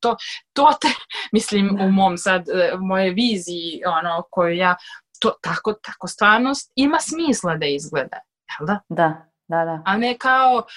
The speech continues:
Speaker 1: da sad mi treba nju da, da, da činimo da je nju sramota.
Speaker 2: Bože
Speaker 1: Mislim,
Speaker 2: sačuvaj, gluposti.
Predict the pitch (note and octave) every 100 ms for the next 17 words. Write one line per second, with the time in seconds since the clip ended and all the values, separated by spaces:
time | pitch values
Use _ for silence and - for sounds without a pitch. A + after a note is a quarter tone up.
0 | - G#3 A3 G#3+ A#3 A3 A3+ A3+ A3 A3
1 | A3+ A3 A#3+ A3+ G#3 G3 G3+ F3 F#3+ G3+
2 | G3 G3 F#3+ - F#3+ G3 A3+ A3 A3 G3
3 | G3+ A3 - - G3+ G3+ G3+ F3 - -
4 | _ _ _ _ _ _ - D#3+ E3+ D#3+
5 | E3 C#3+ D3 C#3+ B2 C3+ _ _ _ _
6 | - D3+ D3+ C#3 C#3 -